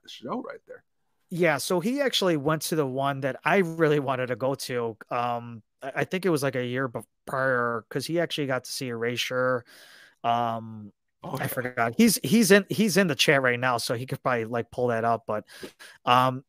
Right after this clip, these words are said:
Speaker 2: I mean, I'm just looking at this particular lineup for, for the
Speaker 1: Yeah.
Speaker 2: ninety-nine one.
Speaker 1: Yeah.
Speaker 2: Um, you know, they had Blink one eighty-two, they had Litz,
Speaker 1: Oh, yeah.
Speaker 2: Silverchair, Local H, Orgy. Um, obviously, you were at, you were at that concert, so The Offspring were, was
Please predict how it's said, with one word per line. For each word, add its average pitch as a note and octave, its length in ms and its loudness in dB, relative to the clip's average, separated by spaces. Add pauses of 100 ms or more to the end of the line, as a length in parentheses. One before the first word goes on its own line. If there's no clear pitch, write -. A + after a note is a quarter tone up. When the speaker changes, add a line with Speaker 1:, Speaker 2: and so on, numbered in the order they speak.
(140)
Speaker 2:
I E3 80 12
mean, F#3 240 8
I'm A3 180 8
just G#3 220 6
looking A#3+ 240 10
at F3+ 140 6
this D#3+ 180 4
particular D#3 460 4
lineup C3+ 360 2
for, B2+ 380 -2
for C3+ 160 -2
the B2+ 100 -4
Speaker 1:
Yeah. B2 80 0
Speaker 2:
ninety-nine B2+ 580 -2
one. A#2+ 380 0 (400)
Speaker 1:
Yeah. B2 260 4
Speaker 2:
Um, B2 180 -2
you E3+ 80 2
know, D#3 100 2
they D3+ 140 6
had D3+ 180 6
Blink D3+ 220 2
one D3+ 120 6
eighty-two, C#3+ 560 2
they C3+ 80 0
had B2+ 180 2
Litz, B2+ 380 -2
Speaker 1:
Oh, C3 80 0
yeah. D3 80 0
Speaker 2:
Silverchair, B2+ 800 0
Local A#2+ 360 0
H, B2 400 -2 (280)
Orgy. C3 680 2 (420)
Um, B2+ 580 2
obviously, E3 360 6
you D#3 60 6
were D3+ 100 6
at, D#3 120 0
you D#3 200 2
were D3+ 180 6
at D3 120 2
that C3+ 160 0
concert, C#3 380 0
so B2+ 180 0
The B2+ 80 2
Offspring C3+ 420 0
were, A#2+ 280 -4
was C3+ 340 -4